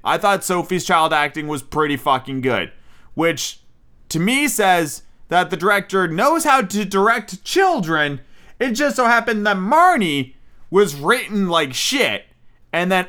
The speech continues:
acted in the most obnoxious manner that they possibly could have. They were so uppity and just complete, oh my God, what a miserable character that was.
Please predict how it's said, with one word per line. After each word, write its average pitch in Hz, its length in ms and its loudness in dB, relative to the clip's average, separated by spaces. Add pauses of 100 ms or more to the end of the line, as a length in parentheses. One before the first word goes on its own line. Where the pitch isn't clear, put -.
(140)
acted 233 480 0
in 180 240 -4
the 190 160 2
most 220 440 2
obnoxious 165 560 -2
manner 139 320 0
that 127 160 -2
they 135 100 -2
possibly 127 500 -2
could 107 180 -4
have. 80 160 -8 (400)
They 196 160 0
were 208 180 2
so 247 440 2
uppity 147 600 0 (300)
and 151 480 -2 (120)
just 175 360 -2
complete, 185 1160 -4 (160)
oh 240 220 4
my 170 160 2
God, 101 400 -2
what 220 240 4
a 214 60 -2
miserable 147 460 0
character 110 420 -2
that 95 180 0
was. 82 280 -8